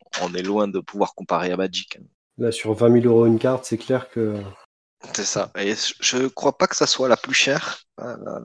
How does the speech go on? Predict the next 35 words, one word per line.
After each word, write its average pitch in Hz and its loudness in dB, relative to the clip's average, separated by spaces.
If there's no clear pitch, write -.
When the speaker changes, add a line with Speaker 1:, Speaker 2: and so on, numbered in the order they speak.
Speaker 1:
mais 127 -2
l'autre, 151 2
c'est 120 0
une 117 -2
erreur 139 2
d'impression. 123 0
Il 113 -4
me 120 0
semble 156 2
que - -4
la 117 2
carte - -2
la 107 2
plus - -10
chère 131 4
de 110 0
Magic, 110 -4
c'est, 113 0
euh, 98 -2
un 107 -6
terrain. 110 -2
Euh, 95 -6
c'est 104 -2
une 101 -8
île, 107 -10
une 110 -6
île 113 -4
standard, 117 2
donc 98 -2
les 107 0
îles, 127 -4
c'est - -2
la 98 -2
couleur 104 -4
bleue, 120 0